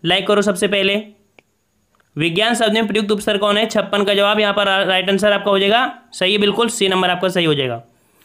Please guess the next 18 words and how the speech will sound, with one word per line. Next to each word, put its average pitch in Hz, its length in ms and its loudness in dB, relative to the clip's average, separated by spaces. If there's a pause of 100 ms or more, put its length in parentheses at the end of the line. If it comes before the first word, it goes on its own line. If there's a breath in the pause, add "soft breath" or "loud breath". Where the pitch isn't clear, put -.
(280 soft breath)
चलिए, 233 200 0
राकेश 220 400 0
का 233 120 0
सही 220 200 0
संधि 202 220 0
विच्छेद, 190 360 -2
राकेश 185 580 0
का 190 180 0
संधि 175 240 0
विच्छेद 180 340 -2
क्या 180 120 -2
होगा? 160 420 0 (160)
ये 151 80 -2
किस 190 200 -2
गुण 196 140 0
संधि 202 260 0
में 202 120 0
आएगा? 190 420 -2